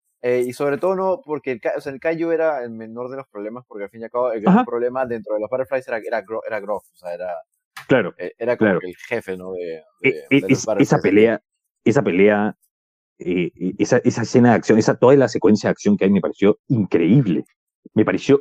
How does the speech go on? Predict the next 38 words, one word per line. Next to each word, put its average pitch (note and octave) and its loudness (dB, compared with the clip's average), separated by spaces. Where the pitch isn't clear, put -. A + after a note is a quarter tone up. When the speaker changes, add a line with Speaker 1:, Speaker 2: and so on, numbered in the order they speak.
Speaker 2:
increíble D#3 6
y B2 2
me G#2+ 2
pareció A2+ 2
tan D3 0
me C3+ 6
pareció A#2 2
distinta F#3 4
al G#2+ 2
mismo B2+ 2
tiempo, E3 4
pero G#2+ 2
no D#3 2
sé, D#3+ 4
porque C3 2
era F#3+ 4
t-, D#3+ -4
todo A3+ 4
como D#3 4
que B2 2
continuo C#3 4
y B2+ 0
to-, F3+ 0
y D#3 4
todo G3 4
gira-, D3+ 2
o C#3 0
sea, D#3 0
todo A#3+ 6
Speaker 1:
Sí. A3 2
Speaker 2:
estaba A#3+ 2
en A#3 4
constante F3 4
movimiento, D3 6
pero C#3 2
al A2+ -2
mismo C#3 -2
tiempo C#3 2